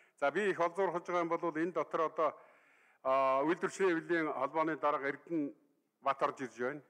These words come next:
Эрдэнэ Баттай бид хамтын ажиллагааны гэрээ байгуулсан, хэд хэдэн удаа уулзсан.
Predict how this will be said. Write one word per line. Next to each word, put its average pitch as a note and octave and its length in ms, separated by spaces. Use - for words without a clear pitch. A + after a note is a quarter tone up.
Эрдэнэ D3 300
Баттай E3 300
бид D#3 180
хамтын D#3+ 320
ажиллагааны D3+ 420
гэрээ D3 300
байгуулсан, B2 580
хэд D#3 140
хэдэн E3 260
удаа D3+ 240
уулзсан. B2+ 560